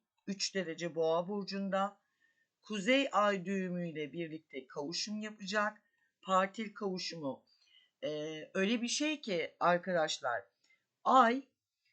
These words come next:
üç derece Boğa burcunda yüceliyor ve Kuzey Ay düğümüyle de kavuşum yapıyor aynı anda. Bir kere bu harika, olağanüstü bir şey.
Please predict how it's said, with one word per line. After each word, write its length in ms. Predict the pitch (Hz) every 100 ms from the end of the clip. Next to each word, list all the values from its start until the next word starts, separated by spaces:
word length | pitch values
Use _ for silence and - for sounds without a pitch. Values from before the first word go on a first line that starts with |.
| _ -
üç 260 | 254 -
derece 380 | 254 214 185 180
Boğa 300 | 185 - 247
burcunda 380 | 220 170 170 151
yüceliyor 640 | 170 196 214 262 247 269
ve 140 | 240 240
Kuzey 320 | 277 262 262
Ay 200 | 220 208
düğümüyle 460 | 208 202 208 214 254
de 100 | 294
kavuşum 500 | 262 240 - 214 185
yapıyor 300 | 160 160 131
aynı 320 | 160 160 151
anda. 380 | 139 131 120 113 _ _ _ _
Bir 60 | 202
kere 280 | 285 285
bu 240 | 233 277 -
harika, 600 | - 202 247 262 254 254
olağanüstü 760 | 208 233 240 220 196 180 - 127
bir 140 | 370
şey. 240 | - 440